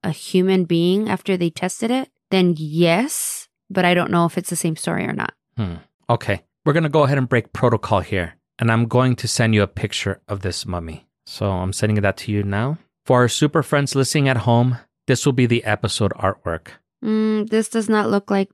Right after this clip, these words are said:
Speaker 1: the mummified alien that I was thinking of.
Speaker 2: Do you think it looks human or extraterrestrial?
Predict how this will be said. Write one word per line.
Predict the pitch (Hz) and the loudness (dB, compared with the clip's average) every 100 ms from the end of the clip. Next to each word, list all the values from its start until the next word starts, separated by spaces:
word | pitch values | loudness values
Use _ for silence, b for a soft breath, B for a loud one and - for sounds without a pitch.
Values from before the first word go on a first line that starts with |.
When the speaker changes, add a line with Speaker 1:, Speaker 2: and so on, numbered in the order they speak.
| - | -2
Speaker 1:
the | 180 175 170 170 165 - | 0 2 2 0 -2 0
mummified | 185 185 190 190 185 180 - - | 2 4 4 2 0 0 0 0
alien | 170 175 175 170 170 | 2 4 4 4 2
that | 165 151 - | 0 -2 -2
I | 156 156 | -4 -2
was | 156 - | -4 -6
thinking | - - - - | -10 -10 -10 -8
of. | - - - _ _ | -8 -12 -20 _ _
Speaker 2:
Do | 127 | 0
you | 117 | 2
think | 123 117 | 2 2
it | |
looks | 104 107 - | 2 0 -4
human | - 139 139 151 160 147 _ _ | -2 2 4 4 2 -2 _ _
or | 92 90 - _ | 0 0 -2 _
extraterrestrial? | 95 90 - 98 - - 85 85 82 - 82 80 78 - | -2 -2 -2 -2 0 -2 0 0 -2 -4 -4 -4 -6 -10